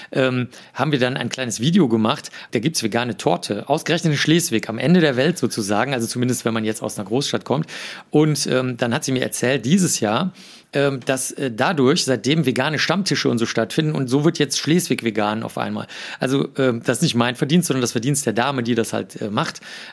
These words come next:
Aber so passiert uns das immer wieder, dass wir in so Orten und auch gerade in Schleswig-Holstein oder so Regionen, wo alle immer sagen so,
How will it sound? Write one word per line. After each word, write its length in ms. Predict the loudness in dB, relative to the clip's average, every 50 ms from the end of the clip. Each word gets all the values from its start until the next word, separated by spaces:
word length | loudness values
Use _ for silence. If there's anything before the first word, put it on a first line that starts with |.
| -8
Aber 280 | -4 -2 0 0 0 2
so 160 | 2 0 0
passiert 280 | 0 0 0 2 0 0
uns 100 | 0 -2
das 140 | -2 -2
immer 220 | 0 0 0 2 2
wieder, 260 | 2 2 2 2 0
dass 340 | -2 -4 -4 -4 -4 -2 0
wir 180 | 0 0 0
in 120 | 0 0 -2
so 100 | 0 0
Orten 260 | 0 0 0 0 -2
und 200 | -4 -4 -4 -6
auch 100 | -8 -8
gerade 260 | -4 -2 -2 0 0
in 80 | -2 -2
Schleswig-Holstein 680 | 0 0 -2 -2 -2 -2 -2 -2 0 0 -2 -4 -2
oder 140 | 0 0 2
so 100 | 2 2
Regionen, 460 | 2 2 2 4 4 4 4 4 2
wo 80 | 2 0
alle 160 | 2 2 2
immer 220 | 2 2 0 0 0
sagen 260 | 0 0 0 0 -2
so, 140 | -2 -4